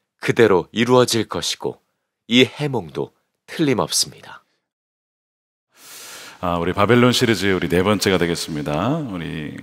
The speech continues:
Speaker 2: 꿈은 반드시 이루어진다. 꿈은 반드시 이루어진다라는 제목의 말씀을 나누겠습니다.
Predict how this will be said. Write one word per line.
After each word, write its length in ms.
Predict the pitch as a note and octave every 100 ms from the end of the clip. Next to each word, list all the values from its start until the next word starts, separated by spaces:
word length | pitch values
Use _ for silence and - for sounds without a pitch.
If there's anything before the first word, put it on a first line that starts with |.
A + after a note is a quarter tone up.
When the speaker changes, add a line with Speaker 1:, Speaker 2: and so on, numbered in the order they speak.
| -
Speaker 2:
꿈은 420 | C3 B2 A#2 D#2+
반드시 460 | - F#2 A2 - A2+
이루어진다. 580 | F2 D#2+ D#2+ D2 D2 - _
꿈은 500 | - G2 F#2+ A#2+ E3
반드시 440 | F2 D#2+ E2+ - D#2+
이루어진다라는 760 | D#2+ D2+ D2+ D2+ C#2+ C#2+ E2
제목의 600 | D#2+ D#2 D2+ D2+ F2+ D3+ - - - -
말씀을 400 | - D2+ - E2+
나누겠습니다. 720 | D2+ C#2+ D2+ C#2+ - B2+ B2